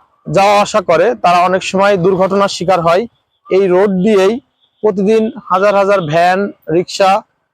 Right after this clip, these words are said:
আহ, গাড়ি, ছোট ছোট গাড়ি চলাচল করে। আসলে আমরা ক-, ক-, ক-, কর্তৃপক্ষের সাথে এর আগে কথি-, কথা বলেছিলাম, তারা আমাদের যেটা জানিয়েছেন,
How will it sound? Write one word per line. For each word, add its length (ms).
আহ, 360
গাড়ি, 400
ছোট 220
ছোট 140
গাড়ি 340
চলাচল 440
করে। 280
আসলে 300
আমরা 220
ক-, 40
ক-, 560
ক-, 220
কর্তৃপক্ষের 520
সাথে 280
এর 260
আগে 180
কথি-, 760
কথা 220
বলেছিলাম, 520
তারা 160
আমাদের 300
যেটা 220
জানিয়েছেন, 640